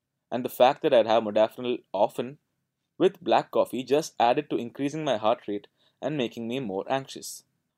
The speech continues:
Also, there were the physical sensations that I'd mentioned earlier. If I was sleep deprived and on modafinil for a few days,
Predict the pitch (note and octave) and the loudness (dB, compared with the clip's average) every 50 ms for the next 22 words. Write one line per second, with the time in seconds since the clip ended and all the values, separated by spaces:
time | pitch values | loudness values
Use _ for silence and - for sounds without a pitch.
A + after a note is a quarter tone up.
0 | _ - B2 C3+ C3+ - F#3 F#3 F#3+ F#3+ F#3 - _ - C3 C3 C3 C3+ C#3 C#3+ | _ 0 2 2 2 2 0 0 0 -2 -4 -8 _ -8 0 2 4 4 4 4
1 | C3+ C3+ A#2+ G#2+ - - C3 A#2+ C3 - D#3+ D3+ - - A#2+ A#2+ - - C#3+ C#3+ | 2 2 2 2 0 -4 -4 -4 -4 -4 -4 -4 -4 -6 -8 -8 -6 -6 -6 -6
2 | - - A#2 A2+ B2 - - A#2+ A#2 A#2 B2 A#2 A2 A2 G#2+ - - C3+ - - | -6 -6 -10 -12 -10 -6 0 4 4 4 4 2 -4 -6 -6 -8 -10 -12 -8 -4
3 | - G#2 G2+ A2 B2+ D#3 F#3+ G3+ - _ _ _ _ _ _ _ _ _ _ _ | -2 -2 0 0 0 -2 -2 -6 -14 _ _ _ _ _ _ _ _ _ _ _
4 | _ - - C3 A#2+ G#2+ G#2 - - - C#3+ D3+ C#3 D#3+ - - D3+ D3 D#3 D#3+ | _ -2 2 2 2 2 2 -2 -4 -4 -4 -4 -4 -4 -2 0 0 2 2 0
5 | D#3 - - A#2+ A#2 A2+ A2 G#2+ G2+ G#2 G#2+ A#2 D3 - D#3 D3+ D3 D3 A#2 G#2 | 0 -2 -4 -4 -4 -4 -4 -2 0 2 2 2 2 0 -6 -10 -6 -4 -4 -4
6 | G2+ - - D#3+ E3+ B2 C3 C3 C#3 C#3 - - | -4 -2 -2 -2 0 2 2 0 0 -2 -8 -12